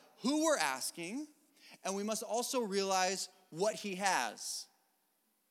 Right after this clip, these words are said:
When it comes to asking God for things, you've gotta realize who it is you're asking,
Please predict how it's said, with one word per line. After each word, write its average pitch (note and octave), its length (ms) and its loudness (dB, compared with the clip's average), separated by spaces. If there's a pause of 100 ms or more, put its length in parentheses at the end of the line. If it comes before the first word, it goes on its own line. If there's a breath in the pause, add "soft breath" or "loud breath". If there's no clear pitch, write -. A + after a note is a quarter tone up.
(560 soft breath)
When G3 120 0
it G3 80 -4
comes B3+ 300 0
to B3+ 260 0
asking A#3+ 360 0
God C4 280 2
for E3+ 140 -10
things, C3 480 -10 (340 soft breath)
you've F3 140 -6
gotta A#3+ 180 4
realize A#3+ 300 4
who A#3+ 160 4
it D4 40 4
is B3 140 4
you're G3 100 2
asking, A3+ 640 0